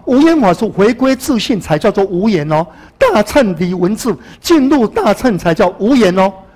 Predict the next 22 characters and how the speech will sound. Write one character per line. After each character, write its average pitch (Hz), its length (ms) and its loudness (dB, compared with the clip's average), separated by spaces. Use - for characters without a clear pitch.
可 170 140 -4
《金 202 240 -6
刚 190 240 -2
经》 202 220 -4
不 170 120 -8
是 190 160 -6
讲 156 240 -6
一 - 20 -8
句 185 140 -8
话 175 240 -4
吗 170 220 -6
？“无 302 280 2
法 160 280 0
可 156 200 -4
说， 196 340 -2
佛 180 220 0
说 330 360 0
法 170 240 0
无 240 300 -4
法 147 140 -4
可 160 180 -8
说， 185 300 -4